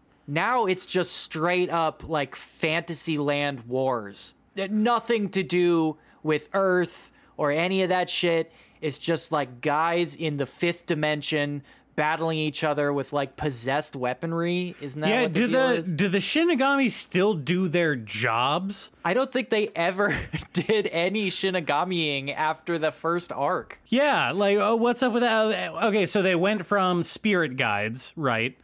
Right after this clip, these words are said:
Speaker 1: Yeah.
Speaker 2: 'Cause that's what, um, Rukia was.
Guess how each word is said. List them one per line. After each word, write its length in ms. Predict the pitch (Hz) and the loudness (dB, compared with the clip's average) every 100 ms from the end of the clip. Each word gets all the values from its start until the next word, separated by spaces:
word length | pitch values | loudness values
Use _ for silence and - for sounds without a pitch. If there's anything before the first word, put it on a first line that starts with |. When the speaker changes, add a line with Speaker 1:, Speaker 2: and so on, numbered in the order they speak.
| - | -2
Speaker 1:
Yeah. 280 | 247 127 - | 0 0 -2
Speaker 2:
'Cause 240 | 160 131 | -2 0
that's 260 | 131 160 - | 0 -2 -2
what, 320 | 165 160 151 | 0 0 0
um, 400 | 170 151 143 139 | 2 2 2 0
Rukia 640 | 123 143 131 131 117 107 113 - | 0 0 0 0 0 0 -4 -6
was. 520 | 139 110 101 113 - | -2 0 -2 -4 -6